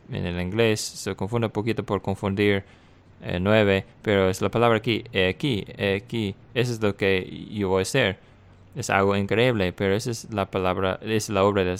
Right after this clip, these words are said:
la salvación. Y la bendición a ti y a mí es saber que nosotros,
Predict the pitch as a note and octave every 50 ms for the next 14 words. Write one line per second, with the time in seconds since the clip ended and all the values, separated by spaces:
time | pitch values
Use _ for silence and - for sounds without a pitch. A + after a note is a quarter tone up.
0 | - F#2+ F#2 F#2 F#2 - F#2+ F#2 F2+ F#2 - - D3+ C#3+ A2+ - - - - -
1 | - - _ _ - - - - G2+ G2 G2 F#2+ F#2+ - _ - - _ - G2
2 | G2 G2 F#2+ F#2 F#2+ - - B2 A#2+ A#2 F#2+ F#2+ - - A#2 A2+ G#2 G2 F#2+ F#2+
3 | G#2+ B2+ B2+ A2+ G#2 G2 G2 G2+ - - - G2+ F2+ F2 G#2 C#3 F3+ F3+ - -
4 | A2 F#2+ F#2 F2+ F2+ F2 F2+ F#2 - - - _ _ _ _ - - - G2 -
5 | - D3 D3+ D3+ - A2 G2 F#2 F#2 - -